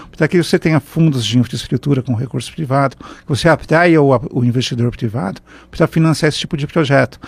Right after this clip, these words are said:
que tem uma, uma, uma possibilidade maior de participação do capital estrangeiro. Tá sobrando liquidez lá fora, você tem que conseguir atrair esse capital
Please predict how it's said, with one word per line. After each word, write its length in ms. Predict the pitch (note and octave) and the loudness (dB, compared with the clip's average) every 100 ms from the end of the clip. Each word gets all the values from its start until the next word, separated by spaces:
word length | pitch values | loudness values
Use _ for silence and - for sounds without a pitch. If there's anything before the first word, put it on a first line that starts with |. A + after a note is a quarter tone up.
| - - | -20 -12
que 80 | - | -2
tem 120 | D#3 | 2
uma, 140 | E3+ D#3 F3 D#3+ | 4 4 2 2
uma, 180 | D3+ D3 C#3 - | 0 0 -6 -10
uma 640 | D#3 C#3 C3+ C3+ B2+ B2 B2 | -2 2 4 4 4 2 0
possibilidade 520 | D#3+ - C#3+ C#3+ C3+ | -2 -4 -2 0 0
maior 440 | C#3+ A#2+ C#3 E3 - - - - | 2 2 2 0 -2 -14 -20 -14
de 120 | - | -6
participação 420 | - D3 - D3 | -2 -2 -2 0
do 80 | D#3+ | -2
capital 320 | - D#3 - | 0 -2 0
estrangeiro. 640 | D#3+ - E3 D#3 C#3+ D3 A2+ - - - - | -2 0 -2 0 2 2 0 -8 -20 -20 -4
Tá 100 | C#3+ | 0
sobrando 380 | E3 C3+ D#3 | 0 2 2
liquidez 400 | E3 D#3 D3 D#3 | 2 -2 -2 -2
lá 100 | F#3 | -2
fora, 220 | F3 F3 F3+ | -2 -2 -2
você 100 | - | -4
tem 80 | |
que 100 | F3 | -6
conseguir 340 | - F3 F3+ E3+ | -4 -6 -2 -2
atrair 300 | E3 D#3 D3+ | -2 -2 -2
esse 220 | D#3+ F3 | -2 -4
capital 640 | - - - - D3 E3+ | -4 -4 -4 -2 0 0